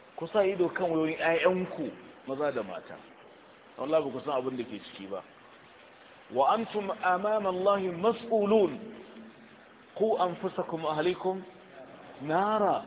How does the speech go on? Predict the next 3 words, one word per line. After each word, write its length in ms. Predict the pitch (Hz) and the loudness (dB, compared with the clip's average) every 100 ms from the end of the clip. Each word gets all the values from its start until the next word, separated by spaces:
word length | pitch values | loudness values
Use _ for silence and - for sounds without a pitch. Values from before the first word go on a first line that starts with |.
| - - - - - - | -12 -20 -20 -20 -20 -6
وقودها 500 | 135 185 196 185 139 | -2 0 2 2 0
الناس 360 | 180 190 196 190 | 0 0 0 2
والحجارة. 1500 | 190 208 208 - - - - 180 180 185 214 240 233 165 | 2 0 -6 -14 -20 -16 -6 -4 2 6 10 10 8 6